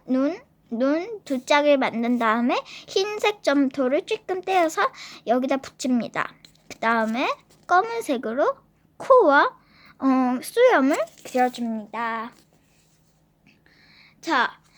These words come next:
오늘은 여기까지였습니다. 혹시 이, 음, 제가 오늘은 편집을 못하겠고요.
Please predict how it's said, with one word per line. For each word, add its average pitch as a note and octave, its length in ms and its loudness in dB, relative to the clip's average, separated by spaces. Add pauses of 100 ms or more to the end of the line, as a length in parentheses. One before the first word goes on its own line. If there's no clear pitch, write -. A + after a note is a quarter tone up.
(280)
오늘은 E4+ 840 2
여기까지였습니다. C4 1400 -4 (320)
혹시 D#4 880 -4 (220)
이, D#4+ 800 -2 (1120)
음, - 1800 -8
제가 C#4+ 420 2
오늘은 C4 580 -4
편집을 G#4+ 600 0
못하겠고요. B3+ 1400 -2